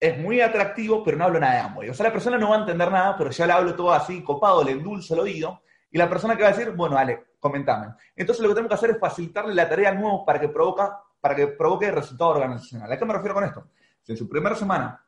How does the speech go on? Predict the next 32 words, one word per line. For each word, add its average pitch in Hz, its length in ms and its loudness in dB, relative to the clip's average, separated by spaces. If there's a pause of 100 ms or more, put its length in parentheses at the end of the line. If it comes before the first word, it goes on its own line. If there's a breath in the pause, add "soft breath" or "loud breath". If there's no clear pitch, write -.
puede 165 200 4
empezar 151 360 -2
a 120 100 0
tener 139 420 -6
frontales 143 580 -4
abajo, 147 420 2
o 123 60 0
sea, 127 140 -2
o, 117 100 0
o 117 180 0
una 156 200 -2
línea 165 360 -4
abajo, - 540 -2 (200 soft breath)
¿qué 190 80 -2
le 202 120 2
pasa? 151 200 0
La 139 80 0
persona 180 220 -2
va - 60 -4
a - 20 -10
estar 160 120 -4
motivada. 120 560 -6 (200)
Y 165 100 -2
ese 240 100 4
es 226 40 2
el 214 60 2
primer 202 220 -2
resultado 220 280 0
que 175 60 -4
vamos 196 220 -2
a 147 60 -4
generarle. 143 480 -6